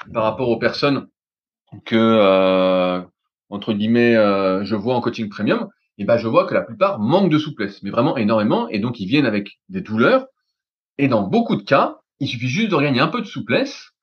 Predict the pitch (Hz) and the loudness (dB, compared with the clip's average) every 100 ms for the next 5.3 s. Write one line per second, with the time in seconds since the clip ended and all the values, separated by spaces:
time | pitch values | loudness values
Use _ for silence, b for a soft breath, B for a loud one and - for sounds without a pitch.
0 | _ _ - 170 226 - 165 208 110 107 | _ _ -4 0 0 2 2 4 2 2
1 | 147 196 139 147 143 107 90 - _ 101 | 2 2 -2 -2 0 0 -4 -10 _ -6
2 | 107 107 - 113 165 - 113 101 - _ | -4 -4 -8 0 0 0 -4 -4 -6 _
3 | _ _ _ _ 90 98 131 131 110 104 | _ _ _ _ -4 2 4 2 0 -2
4 | - 349 - _ _ _ _ _ _ _ | -2 -4 -4 _ _ _ _ _ _ _
5 | 135 131 | 0 0